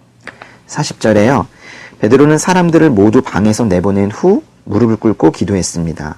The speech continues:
그러고는 시신을 향해 몸을 돌려 "다비다야, 일어나거라."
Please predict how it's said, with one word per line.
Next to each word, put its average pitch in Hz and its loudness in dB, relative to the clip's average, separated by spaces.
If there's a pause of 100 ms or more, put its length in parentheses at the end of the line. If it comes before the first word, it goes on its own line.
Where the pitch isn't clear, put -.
(140)
그러고는 101 -2
시신을 135 -2
향해 120 0
몸을 98 -2
돌려 113 0 (400)
"다비다야, 123 0 (120)
일어나거라." 98 0